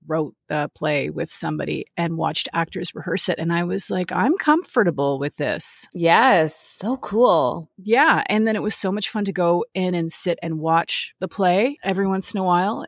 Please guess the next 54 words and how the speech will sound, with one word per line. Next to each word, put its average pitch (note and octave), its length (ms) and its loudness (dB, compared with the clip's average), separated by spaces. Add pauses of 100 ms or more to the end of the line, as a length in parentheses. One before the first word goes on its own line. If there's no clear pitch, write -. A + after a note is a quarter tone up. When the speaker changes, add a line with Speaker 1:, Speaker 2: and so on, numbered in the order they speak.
Speaker 1:
be F#3+ 160 0
with F#3 140 2
the F3+ 140 0
audience. F#3+ 680 0
But F#3+ 180 -4 (100)
acting, A#3 600 -2
it's, - 400 2 (200)
it's - 120 0
not A4+ 160 2
a D4 60 0
grind. D#3 760 -2
Like, A#3+ 160 -2
I C4+ 40 -2
don't C#4+ 100 0
wanna D4 140 0
say A3+ 220 2
that, G#3 220 0
but G3+ 160 -2 (100)
this G#3 420 0
regularity F#3 680 0
of D#3+ 100 -6
doing E3+ 240 -4
something D#3 440 -2
every D3+ 180 -8
day. D3 160 -6
I - 60 -4
mean, F3+ 160 0
obviously, E3 600 0
it's - 260 -2
such - 260 0
a E3 60 -4
rich, D3 480 -4
rich - 280 -8
practice. C4 720 -2 (600)
But G3+ 120 0
three B3+ 240 2
hundred G3 300 2
shows D#3+ 340 2
later, C#3+ 400 0
I F#3+ 60 0
think C#4+ 180 0
I D#4 80 2
did G3+ 240 0
three A3+ 220 -4
hundred G#3+ 300 0
and E3+ 100 -8
forty E3 300 -6
shows D#3+ 420 0
once G#3+ 320 0
of F3 100 -2
one D#3 200 0
particular D#3+ 500 -4
show. - 180 2
Speaker 2:
Ugh, G3 400 2